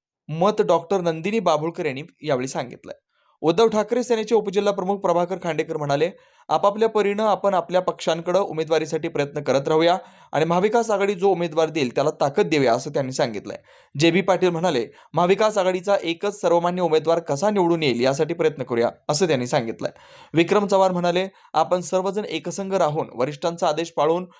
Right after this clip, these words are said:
महाविकास आघाडीचा उमेदवार निवडून आणूया," असं त्यांनी सांगितलंय. रामराजे कुपेकर म्हणाले, "महाविकास आघाडी ही कुणाची मक्तेदारी नाही, घटक पक्षांनी स्वतःला चंदगडच्या उमेदवारीची मागणी करणं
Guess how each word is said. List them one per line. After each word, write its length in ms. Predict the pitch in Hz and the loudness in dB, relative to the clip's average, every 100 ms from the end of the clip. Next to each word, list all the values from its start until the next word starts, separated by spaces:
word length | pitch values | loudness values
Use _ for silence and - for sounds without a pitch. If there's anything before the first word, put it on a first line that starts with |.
| _ - | _ -4
महाविकास 420 | 151 175 220 220 | -2 2 2 2
आघाडीचा 340 | 196 190 185 | 2 2 2
उमेदवार 340 | 185 170 175 175 | 0 0 0 0
निवडून 320 | 170 147 147 | -2 -4 -2
आणूया," 220 | 117 117 | -2 -2
असं 180 | 127 156 | -2 -4
त्यांनी 200 | 151 127 | -6 -4
सांगितलंय. 440 | 120 117 113 101 - _ _ _ 135 | -6 -8 -8 -8 -10 _ _ _ 0
रामराजे 400 | 160 170 160 175 | 2 2 0 -2
कुपेकर 340 | 156 170 165 | -4 -2 -2
म्हणाले, 360 | 147 175 139 117 - _ _ | -2 0 0 -2 -6 _ _
"महाविकास 440 | 143 165 185 226 214 | 0 2 2 2 2
आघाडी 260 | 180 196 | 2 0
ही 60 | 208 | -2
कुणाची 360 | 208 180 180 202 | -2 -2 -2 0
मक्तेदारी 500 | 156 - 170 170 - | -2 -2 0 0 -2
नाही, 140 | 110 - _ _ | -8 -18 _ _
घटक 260 | 151 156 190 | -2 0 0
पक्षांनी 400 | 185 - 185 190 | 0 0 -2 -2
स्वतःला 380 | 185 170 170 185 | 0 0 2 2
चंदगडच्या 560 | 185 170 156 180 - 190 | 0 -2 0 -2 2 0
उमेदवारीची 600 | 165 160 160 160 160 170 | 0 -2 2 0 0 -2
मागणी 240 | 147 151 | -2 -2
करणं 300 | 147 147 156 | -2 -2 -2